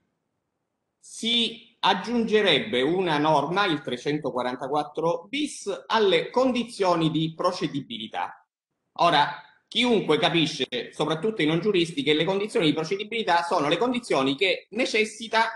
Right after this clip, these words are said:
che esistano perché parta un procedimento. Se non ci sono le condizioni di procedibilità è ovvio che non si può procedere.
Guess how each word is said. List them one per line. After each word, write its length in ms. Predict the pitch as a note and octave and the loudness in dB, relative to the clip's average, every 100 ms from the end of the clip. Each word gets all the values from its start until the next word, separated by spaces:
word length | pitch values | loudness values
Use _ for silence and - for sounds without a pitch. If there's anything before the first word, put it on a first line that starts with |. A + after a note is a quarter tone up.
| - _ _ _ | -10 _ _ _
che 160 | - A3+ | 4 4
esistano 560 | C4 G#3+ G3+ - G3 F#3+ | 4 0 -4 -2 0 0
perché 260 | G3+ F#3 | -2 0
parta 300 | E3+ D#3 - | 2 2 2
un 140 | D#3+ D#3+ | 0 0
procedimento. 680 | D3+ B2+ C3 D#3 A#2+ C#3 - _ _ _ _ | -2 -2 0 0 0 -6 -16 _ _ _ _
Se 180 | - A3+ | 2 4
non 140 | A3 | 4
ci 100 | F#3+ | 2
sono 200 | G#3+ G#3 | 0 2
le 100 | D3+ | 2
condizioni 380 | E3 F3 F3+ F#3+ | 2 2 0 0
di 80 | C#3+ | 2
procedibilità 680 | D#3+ F#3+ G3 G#3+ F#3+ F3+ - | 0 -2 0 0 4 4 4
è 120 | F#3+ | 2
ovvio 200 | E3+ F3 | 2 2
che 100 | E3+ | 0
non 120 | E3 | -2
si 80 | D#3+ | -2
può 160 | D3 | -4
procedere. 540 | D3 C3+ D3 A2+ G#2+ | -4 -4 -2 -2 -6